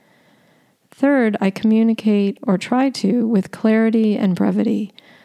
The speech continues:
I think this honors my time and the time of the other person. Not being clear or over-explaining can suggest there's room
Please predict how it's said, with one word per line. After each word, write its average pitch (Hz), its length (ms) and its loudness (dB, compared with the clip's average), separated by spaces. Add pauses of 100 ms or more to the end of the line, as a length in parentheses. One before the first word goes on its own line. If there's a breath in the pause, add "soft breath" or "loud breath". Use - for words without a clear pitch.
(200 soft breath)
I 220 80 4
think 240 240 0
this 247 200 0
honors 190 320 2
my 185 240 0
time 208 340 0
and 190 100 0
the 185 60 2
time 190 320 -2
of 190 60 -2
the 208 120 0
other 196 160 0
person. - 580 -4 (500 soft breath)
Not 226 260 2
being 269 260 2
clear 190 440 2
or 185 220 0
over-explaining 190 880 0
can 185 220 -2
suggest 190 600 -4
there's 185 240 0
room 190 380 0